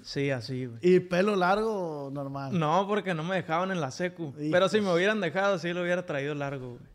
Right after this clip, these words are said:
Speaker 2: Verga, güey.
Speaker 1: Así,
Speaker 2: Hubiera
Speaker 1: un,
Speaker 2: estado bien
Speaker 1: un
Speaker 2: verga.
Speaker 1: metalero cien por ciento, pues.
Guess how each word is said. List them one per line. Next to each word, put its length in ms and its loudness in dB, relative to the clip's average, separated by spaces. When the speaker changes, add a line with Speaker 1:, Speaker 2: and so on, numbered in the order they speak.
Speaker 2:
Verga, 640 -18
güey. 240 -20
Speaker 1:
Así, 320 -4
Speaker 2:
Hubiera 240 2
Speaker 1:
un, 60 0
Speaker 2:
estado 180 -2
bien 160 0
Speaker 1:
un 80 -2
Speaker 2:
verga. 160 2
Speaker 1:
metalero 840 -2
cien 260 -6
por 160 -4
ciento, 500 -10
pues. 160 -12